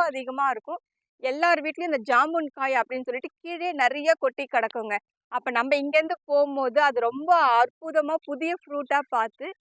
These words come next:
பறிச்சு பறிச்சு நாங்க நிறைய சாப்பிடுவோம். ஆனா, இப்பதான் இதோட நன்மைகள் எல்லாமே நான் தெரிஞ்சுக்கிட்டேங்க. லேடீஸ் வந்து இதை வந்து நல்லா சாப்பிடணும் அப்படின்னு சொல்றாங்க. நீர்ச்சத்து நிறைய இருக்கு.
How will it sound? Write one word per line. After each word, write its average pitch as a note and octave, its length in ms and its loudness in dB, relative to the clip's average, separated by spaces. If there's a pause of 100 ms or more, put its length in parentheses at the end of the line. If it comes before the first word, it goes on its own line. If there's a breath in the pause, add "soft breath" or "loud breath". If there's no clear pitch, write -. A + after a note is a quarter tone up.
(320)
பறிச்சு D#4 300 -2
பறிச்சு C#4+ 260 -2
நாங்க D4 200 -4
நிறைய C#4+ 500 0
சாப்பிடுவோம். B3+ 440 0 (360)
ஆனா, D#4 180 -6
இப்பதான் E4+ 460 -4
இதோட D#4 180 0
நன்மைகள் D4 540 -2
எல்லாமே A#3+ 420 -2
நான் C#4+ 220 -2
தெரிஞ்சுக்கிட்டேங்க. B3 640 -4 (420)
லேடீஸ் E4+ 440 -4
வந்து C4+ 320 -6
இதை C4+ 180 -4
வந்து B3 200 -2
நல்லா B3+ 400 2
சாப்பிடணும் B3 680 0
அப்படின்னு A#3 320 -2
சொல்றாங்க. A3 420 0 (120)
நீர்ச்சத்து D4+ 600 -4
நிறைய A#3 320 0 (120)
இருக்கு. A3+ 360 -2